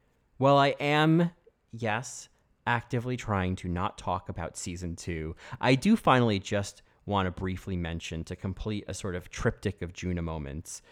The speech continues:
that scene between Juna and Val at her pre-Golden Globes party in the last episode.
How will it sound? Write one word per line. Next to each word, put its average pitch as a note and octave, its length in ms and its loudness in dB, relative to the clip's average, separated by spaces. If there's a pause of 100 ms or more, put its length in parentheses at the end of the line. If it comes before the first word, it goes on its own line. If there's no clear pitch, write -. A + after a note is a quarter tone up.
(220)
that A2+ 220 0
scene C3 400 4
between G2 460 0
Juna F#2+ 320 0
and F2 240 -4
Val E2+ 380 -4
at E2 100 -8
her F2+ 80 -6
pre-Golden F#2 540 -6
Globes F2 320 -6
party D#2 420 -10
in D2 80 -10
the E2 80 -8
last - 280 -12
episode. - 520 -16